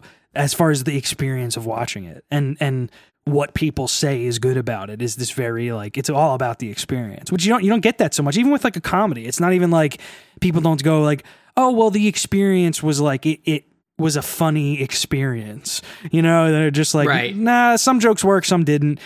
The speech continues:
Speaker 1: And people obviously still say that about horror movies. We're like, "Ah, the scares, it wasn't that scary. It thought it was scarier than it was, blah, blah, blah." But I feel like in terms of what you're after in it as a genre, you are very much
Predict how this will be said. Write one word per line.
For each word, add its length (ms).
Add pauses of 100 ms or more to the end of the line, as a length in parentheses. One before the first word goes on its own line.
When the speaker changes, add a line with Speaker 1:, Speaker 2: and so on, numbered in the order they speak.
(160)
Speaker 1:
And 140
people 240
obviously 400
still 180
say 220
that 140
about 180
horror 160
movies. 240
We're 80
like, 180
"Ah, 220
the 100
scares, 320
it 200
wasn't 160
that 100
scary. 400
It 100
thought 200
it 60
was 140
scarier 380
than 100
it 80
was, 280
blah, 160
blah, 120
blah." 360 (260)
But 160
I 80
feel 220
like 280 (120)
in 160
terms 260
of 100
what 280
you're 320 (260)
after 500
in 200
it 200
as 140
a 60
genre, 360
you 180
are 140
very 220
much 400